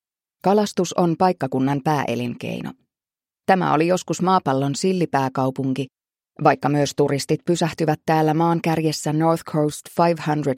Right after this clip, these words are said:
maisemareitillä kulkiessaan, ja maitotilat jatkuvat lakeuksilla silmän kantamattomiin. Ilma ja vesi ovat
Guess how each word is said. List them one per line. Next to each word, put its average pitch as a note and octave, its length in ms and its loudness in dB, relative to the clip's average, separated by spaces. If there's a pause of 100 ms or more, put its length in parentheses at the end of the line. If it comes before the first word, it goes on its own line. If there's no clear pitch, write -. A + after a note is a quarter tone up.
maisemareitillä A#2+ 880 -2
kulkiessaan, C3 880 -4 (360)
ja D#3 100 4
maitotilat E3+ 600 2
jatkuvat F3 460 0
lakeuksilla D#3 680 -2
silmän C#3 440 -4
kantamattomiin. - 960 -10 (1800)
Ilma F#3+ 280 4
ja C#3+ 140 0
vesi D#3+ 280 -2
ovat B2 200 -4